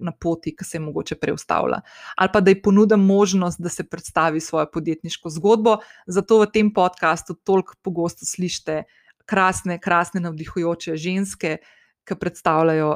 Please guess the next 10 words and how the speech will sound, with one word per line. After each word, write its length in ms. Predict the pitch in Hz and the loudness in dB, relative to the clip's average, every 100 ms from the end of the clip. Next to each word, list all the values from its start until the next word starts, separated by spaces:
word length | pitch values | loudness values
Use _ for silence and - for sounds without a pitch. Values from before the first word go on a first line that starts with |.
| - | -4
svoje 320 | - 160 165 170 | -4 -2 -2 -2
življenje 400 | 180 175 180 170 | -2 0 -2 -4
tudi 160 | 190 - | -10 -12
skozi 220 | - - | -14 -6
svoje 180 | 147 - | -6 -6
podjetniške 540 | 147 147 156 - 156 | -8 -8 -8 -12 -12
zgodbe. 420 | 147 - - - - _ _ | -10 -12 -10 -12 -14 _ _
Moja 380 | 185 190 220 285 | -2 2 4 4
strast 520 | - - 190 190 208 - | 2 0 2 2 -2 -6
je, 500 | 180 185 185 208 | 0 4 4 4